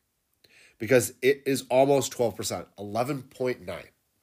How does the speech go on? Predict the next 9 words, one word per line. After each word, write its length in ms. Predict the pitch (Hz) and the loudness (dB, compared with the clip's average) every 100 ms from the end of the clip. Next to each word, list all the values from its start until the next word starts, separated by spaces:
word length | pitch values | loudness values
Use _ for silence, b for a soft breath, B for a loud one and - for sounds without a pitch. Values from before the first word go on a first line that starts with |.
| _ _ _ b b b b b b b | _ _ _ b b b b b b b
Those 200 | 117 120 | 2 2
forty-five 580 | - 143 151 151 139 135 | 4 6 6 6 6 6
out 80 | 135 | 2
of 140 | 127 | 2
three 180 | 131 127 | 0 2
hundred 300 | 127 123 123 | 2 0 -2
and 100 | 110 | -2
seventy-six 640 | 127 113 117 - 107 - | -2 -2 -4 -4 -6 -6
tests. 560 | 82 71 - - - | -12 -14 -16 -16 -18